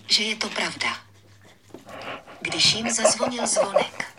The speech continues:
na dveřích stála primátorka města Brna.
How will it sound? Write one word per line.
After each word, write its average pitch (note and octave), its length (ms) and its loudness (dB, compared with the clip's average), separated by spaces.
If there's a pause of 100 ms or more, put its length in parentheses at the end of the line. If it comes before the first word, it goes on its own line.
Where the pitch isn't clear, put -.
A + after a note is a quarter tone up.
(1400)
na D5 80 12
dveřích G#4 440 4
stála - 400 0
primátorka A3 840 2
města - 320 12
Brna. - 380 4